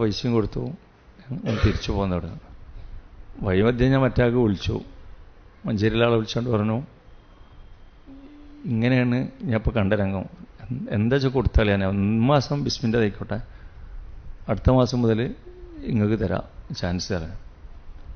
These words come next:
അതിരുകളില്ലാത്ത സന്തോഷം മൂപ്പർക്ക്. "പടച്ചോനെ, എൻ്റെ ഭാര്യ ഇങ്ങനൊരു അവസരം എനിക്ക് ഉണ്ടാക്കി തന്നല്ലോ."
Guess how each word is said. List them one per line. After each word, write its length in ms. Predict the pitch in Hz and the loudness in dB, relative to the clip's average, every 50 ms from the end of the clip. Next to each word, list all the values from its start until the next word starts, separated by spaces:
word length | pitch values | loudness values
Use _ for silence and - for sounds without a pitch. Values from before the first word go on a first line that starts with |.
| - - - - - - - - - - - - - - - - - - - - - - - - - | -14 -14 -16 -16 -18 -18 -18 -18 -18 -18 -20 -20 -20 -20 -18 -18 -20 -18 -18 -18 -18 -18 -16 -12 -10
അതിരുകളില്ലാത്ത 920 | - 101 98 113 120 127 131 131 139 127 127 127 131 135 139 139 131 151 | -8 -2 2 4 6 6 6 6 4 4 4 6 6 6 6 6 4 2
സന്തോഷം 480 | 139 110 120 107 98 98 101 92 107 101 | 2 2 2 2 2 2 0 0 0 -2
മൂപ്പർക്ക്. 400 | 92 87 - - 90 85 - 50 - - - - - - - - - - - | -2 -4 -6 -8 -10 -8 -10 -10 -12 -14 -18 -18 -16 -16 -16 -18 -16 -10 -8
"പടച്ചോനെ, 300 | 107 87 - - 110 101 | -8 -6 -2 0 2 2
എൻ്റെ 160 | 101 104 104 | 2 2 2
ഭാര്യ 500 | 98 92 98 90 90 92 95 101 98 98 - - - - - - - - - - - - - - - - - - - - | 2 2 2 0 2 2 0 0 0 -2 -4 -10 -16 -20 -20 -18 -18 -18 -18 -18 -20 -20 -20 -18 -18 -16 -16 -12 -6 0
ഇങ്ങനൊരു 240 | - 104 101 101 104 | 4 4 6 6 6
അവസരം 380 | 107 101 101 95 - - 127 131 | 6 6 4 2 2 2 2 2
എനിക്ക് 160 | 131 117 139 | 2 2 2
ഉണ്ടാക്കി 400 | 120 107 104 101 117 117 117 131 | 2 2 4 4 4 4 4 2
തന്നല്ലോ." 520 | 123 123 113 107 104 104 104 104 101 - | 0 2 2 4 4 4 4 4 2 0